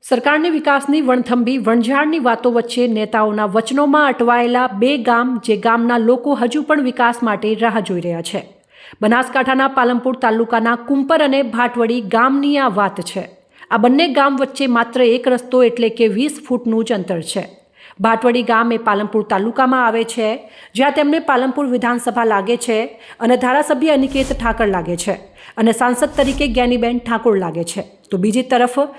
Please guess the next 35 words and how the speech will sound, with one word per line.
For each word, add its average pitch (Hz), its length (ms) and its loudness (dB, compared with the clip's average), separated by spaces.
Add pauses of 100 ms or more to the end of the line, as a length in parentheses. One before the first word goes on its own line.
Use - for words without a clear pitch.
(220)
કુંપર 285 340 2
ગામ 262 300 0
પણ 277 180 0
પાલનપુર 233 480 0
તાલુકામાં 240 600 0
આવે 226 180 0
છે, 226 260 -4
પરંતુ 214 360 -4
તે 226 360 0 (180)
વડગામ 262 480 4
વિધાનસભામાં 233 720 0
આવે 175 200 -4
છે, 185 220 -6 (380)
જ્યાં 269 160 4
તેમના 294 280 2
ધારાસભ્ય 269 560 0
જિજ્ઞેશ 240 420 0
મેવાણી 233 360 0
લાગે 214 300 0
છે 226 200 -2
અને 202 180 -2
સાંસદ 240 520 -2
પાટણના 208 480 -2
ભરતસિંહ 247 640 0
ડાભી 214 320 0
લાગે 170 280 -4
છે. 196 140 -8 (580)
ત્યારે 208 160 2
કુંપર 233 320 2
અને 254 180 2
ભાટવડી 262 560 0
બંને 254 340 0
ગામ 233 300 0
બાજુમાં 214 500 0
આવેલા 202 340 0